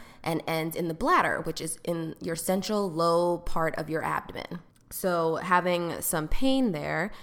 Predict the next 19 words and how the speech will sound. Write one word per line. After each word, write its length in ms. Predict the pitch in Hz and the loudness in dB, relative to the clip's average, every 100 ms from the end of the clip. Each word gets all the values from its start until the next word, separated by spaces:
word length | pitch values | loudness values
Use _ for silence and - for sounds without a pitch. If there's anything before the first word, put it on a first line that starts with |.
| - | -14
could 200 | - 185 | -2 -2
mean 120 | 180 170 | 0 -2
that 120 | 160 | -2
there's 180 | 160 156 | -4 -4
an 80 | |
infection 500 | 151 151 160 - 165 | -6 -4 -4 -2 -2
or 80 | 147 | -2
irritation 720 | - 160 156 - 170 160 - 151 | 0 0 -2 -4 -2 -2 -2 -4
of 160 | 151 | -6
the 80 | 151 | -8
bladder. 560 | 147 143 151 - 71 - - - - - - | -6 -4 -2 -2 -4 -6 -16 -20 -20 -16 2
Also, 440 | 190 254 254 269 254 | 4 4 4 2 2
having 340 | 185 190 190 | 2 0 0
a 140 | - 170 | -2 -4
strong 680 | - - 190 190 185 185 185 - | -2 4 6 6 4 0 -4 0
odor 640 | 185 190 190 208 220 226 | 4 6 6 4 2 0
to 180 | 233 - | -2 0
your 140 | 233 | 2
urine, 600 | 233 226 240 247 262 269 | 2 2 2 2 2 0